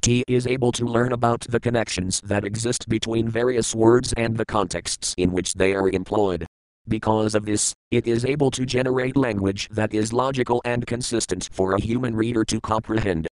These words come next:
The capability of Chat G P T to generate text that is suitable to the context in which it is being used is one of its most notable advantages. This indicates that it is capable of generating text that is pertinent to the subject at hand or the dialogue that is taking place,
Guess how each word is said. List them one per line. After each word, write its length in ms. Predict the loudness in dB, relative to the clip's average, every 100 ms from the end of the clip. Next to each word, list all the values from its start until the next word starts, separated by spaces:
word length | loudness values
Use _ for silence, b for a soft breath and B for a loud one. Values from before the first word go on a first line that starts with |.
| _ _ _
The 120 | -6 -4
capability 720 | -2 -2 0 2 2 -2 0
of 160 | 0
Chat 340 | 0 -2 -2 -4
G 300 | 0 0 0 -4
P 220 | -4 -2
T 220 | 2 4 2 -2
to 100 | -2
generate 500 | 0 0 0 -2 0
text 420 | -2 -2 -6 -2
that 200 | -2 0
is 160 | 0
suitable 420 | 0 -2 0 0 0
to 140 | 0
the 100 | -2
context 560 | 0 -2 -2 -6 -6 -2
in 160 | 0 2
which 200 | 0 0
it 160 | 0
is 220 | 0 -2
being 300 | -4 -4 0
used 340 | 2 2 -2 -2
is 160 | 0
one 220 | 0 0 2
of 120 | 0
its 240 | 0 -2
most 300 | 0 0 0
notable 440 | 0 2 0 -2 -2
advantages. 800 | -2 -2 -2 -4 -4 -4 -6 -8 _ _ _ -4
This 220 | -2 0
indicates 640 | 0 -2 -2 0 0 0
that 220 | 0 4 2
it 120 | 4
is 180 | 0 0
capable 440 | -2 -2 2 2
of 180 | 2 0
generating 600 | 0 0 0 0 -2 0
text 420 | 0 0 -4 -4
that 200 | -2 0
is 180 | 0 2
pertinent 480 | 2 4 2 -2 0
to 100 | 0
the 100 | 2
subject 480 | 0 -2 -2 -2
at 200 | -2 -4
hand 300 | -4 -4 -2 0
or 160 | 0
the 100 | 0
dialogue 560 | 0 2 2 0 -2 -2
that 200 | -2 -2
is 200 | 0 0
taking 360 | -2 -4 -4 -4
place, 420 | -2 -2 -2 -6